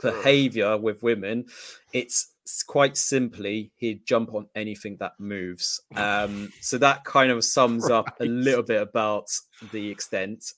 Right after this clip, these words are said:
Speaker 2: Um, it did cause the French sports minister to launch an investigation, and there was a personal conversation between the minister, Le Gret, and the C E O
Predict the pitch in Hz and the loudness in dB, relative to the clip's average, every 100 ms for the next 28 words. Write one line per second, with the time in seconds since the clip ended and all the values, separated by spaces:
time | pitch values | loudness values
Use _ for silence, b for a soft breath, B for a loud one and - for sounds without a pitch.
0 | - 101 98 101 107 B B B B B | -12 -8 -6 -6 -8 B B B B B
1 | _ - 117 - 143 139 - - 143 135 | _ -14 -14 -2 0 0 -4 -2 0 2
2 | 117 - 113 107 - 120 - - - - | -2 -4 -4 -2 0 0 -2 -6 -4 -6
3 | - 131 120 113 117 110 104 - 101 98 | -4 0 0 -2 -4 -4 -4 -4 -4 -6
4 | 101 - 110 101 117 110 107 98 98 92 | -8 -8 -8 -2 0 0 -4 -8 -8 -8
5 | 101 - - 98 98 - 95 95 - 101 | -8 -8 -6 -6 -4 -8 -8 -10 -10 -10
6 | 98 98 - 98 92 101 95 - 117 98 | -8 -10 -8 -6 -6 -4 -6 -6 -4 -4
7 | - 92 101 - 92 - 92 - 104 95 | -6 -10 -10 -8 -8 -8 -14 -10 -8 -8
8 | 95 101 98 - - 98 95 b b 95 | -6 -6 -4 -6 -4 -2 -4 b b -12
9 | 92 104 104 - - 101 101 98 98 - | -2 0 0 -2 -8 -4 -4 -4 -8 -6
10 | 98 95 - - 104 101 98 107 101 107 | -4 -2 0 -2 -2 -4 -4 -2 0 -2